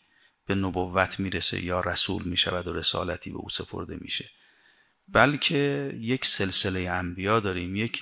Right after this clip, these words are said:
نظام نبوت و رسالت داریم که هر پیامبری در این شبکهٔ رسالت یه موقفی دارد.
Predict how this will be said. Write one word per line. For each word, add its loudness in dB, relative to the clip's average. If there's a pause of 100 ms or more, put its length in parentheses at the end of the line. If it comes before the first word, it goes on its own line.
(100)
نظام 6 (960)
نبوت 4
و 2
رسالت 2
داریم 2 (440)
که -4
هر 4
پیامبری 2
در 4
این 6
شبکهٔ 0
رسالت 0
یه 2
موقفی 6
دارد. -14